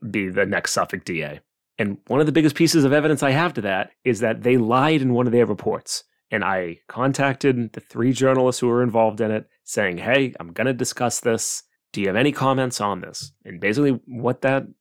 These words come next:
that lie was, even though it's gonna sound minimal, it's, it's really not, was, I think, the day,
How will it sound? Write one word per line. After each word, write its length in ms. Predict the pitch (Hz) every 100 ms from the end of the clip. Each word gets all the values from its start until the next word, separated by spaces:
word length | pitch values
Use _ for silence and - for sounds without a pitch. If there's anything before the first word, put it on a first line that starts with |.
| _
that 240 | - 117 123
lie 240 | 127 139
was, 400 | 147 160 104 90
even 120 | 104
though 100 | 110
it's 300 | 110 - - -
gonna 240 | 131 139
sound 480 | - 135 139 135 117
minimal, 500 | 127 160 185 104 85
it's, 160 | 113 -
it's 160 | - -
really 260 | 127 143
not, 360 | 123 156 87 - 113
was, 480 | 110 95 92 - _ _
I 40 | -
think, 200 | - 135
the 80 | 101
day, 600 | 107 123 147 147 143